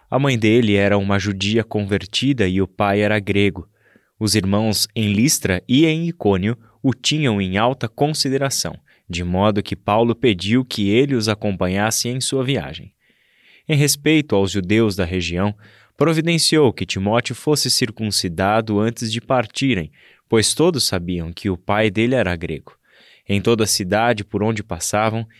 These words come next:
instruíam os irmãos a seguirem as decisões tomadas pelos apóstolos e presbíteros em Jerusalém. Assim, as igrejas eram fortalecidas na fé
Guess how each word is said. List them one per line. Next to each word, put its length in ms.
instruíam 720
os 140
irmãos 560
a 80
seguirem 560
as 120
decisões 640
tomadas 680
pelos 360
apóstolos 640
e 60
presbíteros 720
em 120
Jerusalém. 680
Assim, 460
as 140
igrejas 460
eram 180
fortalecidas 880
na 140
fé 200